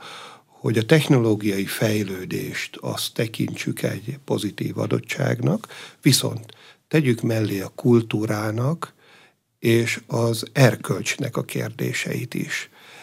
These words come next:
És a, ennek a háromnak a mérlegnyelvén próbáljunk együtt előre haladni, mert egy picit az a tapasztalat,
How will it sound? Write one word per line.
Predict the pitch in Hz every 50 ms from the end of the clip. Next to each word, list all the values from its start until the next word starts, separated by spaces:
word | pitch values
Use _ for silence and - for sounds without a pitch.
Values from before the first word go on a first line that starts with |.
| - - _ _ _
És | - 123 117 -
a, | - 123 117 117 120 123 - - - - _ _ _ _ _ _ _ _
ennek | - 139 127 135 135 127 - - -
a | 120
háromnak | 110 127 147 156 143 120 107 101 98 101 101 95 98 - -
a | 113 104 101 113 -
mérlegnyelvén | 107 107 107 104 98 107 98 95 98 98 98 101 98 95 98 95 98 98 98 95
próbáljunk | 95 - - 107 107 104 - 104 101 101 101 101 101 104 - 135
együtt | 123 110 104 107 107 101 - - - - - - - - - - _ -
előre | 131 127 120 117 107 104 104 104
haladni, | 104 92 104 110 110 113 117 113 123 123 131 147 165 165 - - - - - _ _
mert | - 135 127 127 127 - -
egy | 131 -
picit | - - 240 240 - 240 -
az | - 175 175
a | - -
tapasztalat, | 131 131 - - - - - - - 131 123 120 127 143 - - -